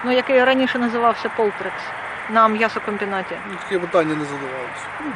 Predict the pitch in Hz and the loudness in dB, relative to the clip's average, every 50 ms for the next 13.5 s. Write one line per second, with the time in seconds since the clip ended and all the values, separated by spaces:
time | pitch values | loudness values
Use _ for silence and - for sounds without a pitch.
0 | - - 254 262 214 214 - 466 392 381 392 392 277 359 359 339 311 269 - 302 | 2 4 4 6 6 6 6 8 10 10 10 10 8 8 8 8 6 4 4 0
1 | - - 403 - 262 247 311 294 254 254 254 311 330 311 233 311 302 311 220 240 | 2 2 4 6 6 6 6 6 6 6 6 6 6 6 6 6 6 6 6 4
2 | 339 359 392 370 370 - - 339 320 349 330 254 240 320 330 - 359 370 370 339 | 4 4 4 4 2 2 2 2 2 2 0 4 4 4 4 4 2 2 2 0
3 | 320 - 311 285 - 302 302 285 302 277 294 294 - - - 285 262 233 294 311 | 2 0 -2 0 2 2 2 2 2 0 0 -2 -2 -2 -2 -2 2 4 4 4
4 | 254 226 185 - 240 226 196 - - 226 214 202 196 202 202 185 175 208 208 202 | 4 2 2 2 0 0 0 2 4 6 6 6 6 4 2 2 -2 -6 -8 -4
5 | - 208 196 196 196 185 - 220 196 - - 185 175 156 - - 185 170 165 170 | -4 -2 -2 -2 -4 -2 -2 -4 -4 -4 -4 -6 -6 -6 -4 -2 -2 0 0 -2
6 | 160 151 151 151 139 147 143 - - 156 147 - - - - 190 160 - - 233 | -4 -2 -2 0 0 0 -4 -4 -6 -8 -8 -10 -12 -8 -8 -8 -8 -6 -8 -8
7 | 185 160 135 - - - - - - - - - - - - - 156 - - 180 | -8 -8 -10 -12 -14 -16 -16 -16 -16 -16 -14 -14 -14 -14 0 0 2 6 8 8
8 | 190 180 165 170 - - 175 170 170 165 160 147 - - 143 139 143 143 151 139 | 8 8 6 2 2 4 2 2 2 -2 -4 -6 -8 -10 -10 -10 -6 -6 -6 -6
9 | - - 143 143 139 139 - - - - - - - 302 294 - 330 - 339 339 | -6 -8 -10 -10 -10 -10 -10 -12 -12 -12 -14 2 2 2 4 4 4 4 4 4
10 | - - 415 392 - 359 370 370 - 370 294 311 349 269 311 311 302 302 285 294 | 6 6 4 4 6 2 0 4 4 4 4 4 4 4 4 4 6 4 4 6
11 | 320 349 392 - - 359 359 359 294 311 349 359 - 339 - - 320 339 339 330 | 4 4 4 4 4 4 4 4 4 4 2 2 2 0 -2 -2 0 0 0 0
12 | - - - - - 247 262 294 311 285 311 311 302 - - - 220 220 285 311 | 0 -4 -8 -8 0 4 6 6 6 6 4 2 2 0 -4 -6 0 2 2 2
13 | 302 311 294 277 - - 277 277 269 | 4 2 0 -2 0 2 4 4 4